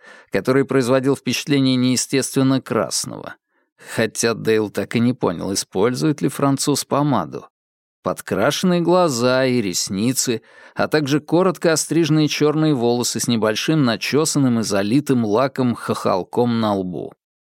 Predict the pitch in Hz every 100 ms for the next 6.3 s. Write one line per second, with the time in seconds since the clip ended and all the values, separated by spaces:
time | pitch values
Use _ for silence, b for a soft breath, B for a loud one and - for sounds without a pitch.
0 | _ _ _ _ _ _ _ _ _ -
1 | 190 202 220 220 202 180 196 190 - 196
2 | 196 - B B B B - 135 131 151
3 | 214 175 - 240 196 185 160 147 165 156
4 | 160 151 139 127 123 123 - 139 135 117
5 | 113 104 107 117 - - 85 90 139 175
6 | 165 151